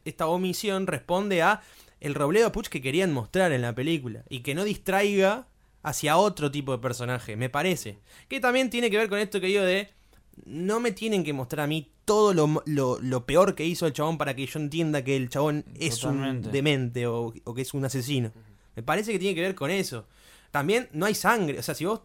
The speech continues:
Speaker 1: pensás, "¿Sangre hay en la película?". Sí hay, pero
Speaker 2: Sí.
Speaker 1: no es, no se regodea en
Speaker 2: También,
Speaker 1: mostrarte.
Speaker 2: también quiero, quiero, me parece a mí, me, y, y, y lo digo desde un montón de aspectos, me parece que, eh, jugársela a, con esos femicidios me parece que termina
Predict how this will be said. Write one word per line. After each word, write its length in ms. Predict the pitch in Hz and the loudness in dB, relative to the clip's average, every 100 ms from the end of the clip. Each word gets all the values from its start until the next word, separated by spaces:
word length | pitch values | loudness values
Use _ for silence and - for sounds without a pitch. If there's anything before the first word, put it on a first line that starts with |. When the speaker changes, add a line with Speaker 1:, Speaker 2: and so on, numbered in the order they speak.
| _ | _
Speaker 1:
pensás, 400 | 156 139 160 - | -6 -2 -2 0
"¿Sangre 360 | 202 240 233 185 | 0 2 0 0
hay 180 | 247 | 0
en 40 | 202 | -2
la 60 | 151 | -2
película?". 240 | 220 214 | -2 -2
Sí 200 | - 208 | -2 0
hay, 260 | 214 190 131 | 2 2 0
pero 200 | 120 135 | -4 -4
Speaker 2:
Sí. 60 | 143 | -2
Speaker 1:
no 120 | 202 | -2
es, 180 | 214 165 | -4 -6
no 120 | 190 | -4
se 120 | 208 | -2
regodea 440 | 170 143 147 202 | 0 2 2 2
en 80 | 175 | 2
Speaker 2:
También, 320 | 147 156 180 | 2 4 6
Speaker 1:
mostrarte. 240 | 202 196 185 | 8 6 4
Speaker 2:
también 260 | 160 190 | 4 4
quiero, 280 | 170 202 175 | 4 4 2
quiero, 340 | - 170 175 - | -2 2 2 2
me 140 | 139 131 | -4 -4
parece 340 | 131 147 156 | -2 -2 -4
a 60 | 131 | -6
mí, 220 | 107 95 - - | -8 -10 -20 -18
me, 160 | 117 101 | -16 -14
y, 240 | 98 98 - | -14 -16 -16
y, 180 | 107 - | -18 -16
y 120 | 107 | -12
lo 100 | 110 | -8
digo 280 | 127 143 131 | -4 -2 -2
desde 220 | 123 120 | -4 -6
un 100 | 127 | -6
montón 260 | 123 120 | -6 -6
de 60 | 120 | -8
aspectos, 380 | 117 117 110 110 | -8 -10 -10 -10
me 120 | 113 | -10
parece 440 | 113 127 156 165 - | -8 -6 -6 -8 0
que, 300 | 139 120 - - - - _ _ _ _ _ _ _ _ _ - | 0 0 -4 -18 -20 -20 _ _ _ _ _ _ _ _ _ -8
eh, 160 | 131 | -6
jugársela 840 | 120 131 151 175 175 175 175 160 135 | -6 0 2 2 2 4 4 4 -2
a, 100 | 131 | -4
con 160 | 135 | -4
esos 220 | 151 175 - | -4 -6 -6
femicidios 520 | 147 139 - 175 160 | -8 -6 -2 0 0
me 120 | 151 | -2
parece 380 | 135 147 151 160 | -4 -4 -4 -6
que 120 | 135 | -6
termina 960 | 120 131 127 139 170 185 175 165 165 - | -6 -6 -4 -2 0 0 0 -2 -2 -8